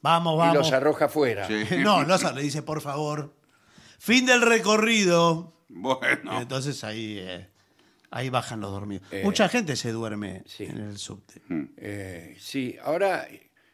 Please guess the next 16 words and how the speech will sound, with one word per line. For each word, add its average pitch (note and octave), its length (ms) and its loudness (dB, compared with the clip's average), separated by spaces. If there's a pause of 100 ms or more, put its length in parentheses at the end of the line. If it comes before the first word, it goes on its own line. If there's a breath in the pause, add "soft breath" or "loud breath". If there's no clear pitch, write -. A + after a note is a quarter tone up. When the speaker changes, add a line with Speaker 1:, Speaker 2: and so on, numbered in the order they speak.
(100)
Speaker 2:
es E3+ 100 -6
notable E3+ 480 -2
que D3+ 100 -4
no, D3+ 240 -2
no E3 140 -4
estemos C#3+ 480 -4
realizando B2+ 880 -6
desde A#2+ 180 -6
hace A2+ 180 -8
mucho G2+ 300 -14
tiempo G2 340 -12
en F#2+ 60 -14
Argentina G2 540 -10
Speaker 1:
Mm. G#2 220 -6 (420 soft breath)
Speaker 2:
grandes B2 560 -6
avances A2+ 840 -4